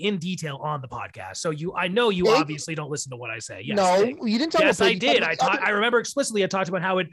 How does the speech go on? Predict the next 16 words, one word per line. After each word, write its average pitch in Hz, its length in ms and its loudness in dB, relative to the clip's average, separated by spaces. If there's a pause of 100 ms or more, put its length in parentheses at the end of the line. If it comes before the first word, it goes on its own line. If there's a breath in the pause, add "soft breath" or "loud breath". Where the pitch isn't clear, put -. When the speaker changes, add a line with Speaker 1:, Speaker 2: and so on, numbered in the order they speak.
(200 soft breath)
Speaker 1:
exposes 185 540 0
the 180 80 -6
seedy 185 300 0
underbelly 180 560 0
of 160 240 -2
the, 151 340 -6 (260 soft breath)
uh, 165 140 -2
professional 175 400 -4
chef 180 320 -4
world 185 260 2
in 160 80 -4
Portland. 185 580 -2 (220 soft breath)
I 165 120 -2
talked 165 280 -6
about 160 260 -6
how 143 520 -6